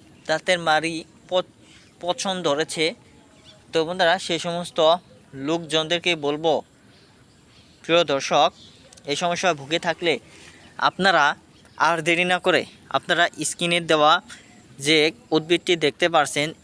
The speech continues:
এই উদ্ভিদটি বন্ধুরা, তাড়াতাড়ি ব্যবহার করা শুরু করেন। ইনশাআল্লাহ, এই উদ্ভিদটি ব্যবহার করার পর থেকে মাত্র কয়েকদিনেই আপনারা সুস্থতা ফিরে আসবেন দাঁতের সমস্যা থেকে। তো বন্ধুরা, অনেকে কিন্তু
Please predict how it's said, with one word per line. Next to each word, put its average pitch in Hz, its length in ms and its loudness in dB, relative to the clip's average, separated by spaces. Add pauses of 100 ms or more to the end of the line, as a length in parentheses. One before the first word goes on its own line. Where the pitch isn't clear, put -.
এই 156 200 0
উদ্ভিদটি 160 640 0 (520)
বন্ধুরা, 165 340 0 (100)
তাড়াতাড়ি 165 640 0
ব্যবহার 151 380 0
করা 170 220 0
শুরু 170 240 -2
করেন। 143 300 -2 (480)
ইনশাআল্লাহ, 175 520 2 (100)
এই 165 220 0
উদ্ভিদটি 190 540 -2
ব্যবহার 160 360 2
করার 180 220 2
পর 170 200 0 (120)
থেকে 151 380 0 (720)
মাত্র 165 380 -2
কয়েকদিনেই 165 640 -2
আপনারা 160 460 0 (340)
সুস্থতা 180 760 0
ফিরে 165 240 0
আসবেন 160 360 -2
দাঁতের 160 320 0
সমস্যা 156 380 -2
থেকে। 139 220 0 (1300)
তো 185 100 4
বন্ধুরা, 196 400 2 (920)
অনেকে 202 340 2
কিন্তু 175 460 0